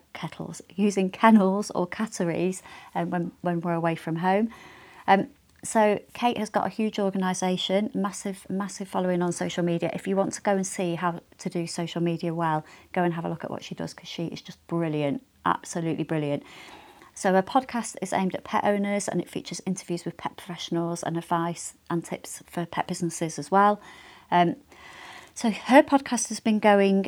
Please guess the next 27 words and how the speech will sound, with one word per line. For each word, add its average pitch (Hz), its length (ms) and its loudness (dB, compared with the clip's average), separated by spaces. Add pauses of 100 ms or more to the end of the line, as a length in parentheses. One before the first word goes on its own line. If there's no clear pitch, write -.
um, 185 340 6
since 190 300 -2
two - 240 -2
thousand 185 400 2
and 175 140 4
eighteen. 233 760 4
Um, 190 360 6 (160)
she's - 160 -10
got - 160 2
a - 20 0
really, 226 480 2
sorry, - 200 -8
two - 160 -4
thousand 190 260 2
and 175 80 0
sixteen - 460 -4
even. 175 340 0 (260)
She's - 180 -6
got - 140 0
a - 40 0
really, 233 460 0
um, 196 220 4
interesting 185 500 -4
library 190 560 4
of - 120 -4
material 165 520 -2
there, 160 380 6